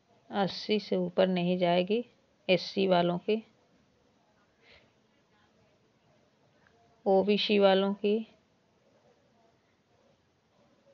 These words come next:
नब्बे से ऊपर नहीं जाएगी।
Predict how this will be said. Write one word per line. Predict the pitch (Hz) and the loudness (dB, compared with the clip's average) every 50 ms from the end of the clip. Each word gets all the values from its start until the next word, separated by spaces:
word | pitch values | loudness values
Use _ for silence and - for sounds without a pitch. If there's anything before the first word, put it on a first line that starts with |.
| _ _ _ _ _ _ _ _ _ _ _ _ _ _ | _ _ _ _ _ _ _ _ _ _ _ _ _ _
नब्बे | 202 180 180 180 180 175 180 - 202 196 | -4 0 0 2 0 0 2 2 0 2
से | - - 196 | 2 0 0
ऊपर | 190 185 190 196 190 | 0 2 2 0 2
नहीं | 185 185 185 185 190 185 | 2 2 2 2 2 2
जाएगी। | 185 180 170 170 175 180 202 202 214 | 2 2 2 2 0 -2 -4 -6 -8